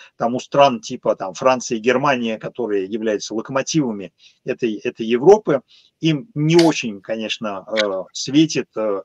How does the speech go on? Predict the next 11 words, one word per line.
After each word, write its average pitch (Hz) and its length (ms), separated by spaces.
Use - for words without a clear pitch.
когда 117 300
такое 131 400
огромное 131 540
государство 120 680
территориально, 123 680
потому 107 200
что - 200
Украина 117 500
самое 113 400
большое, 101 680
э, 101 400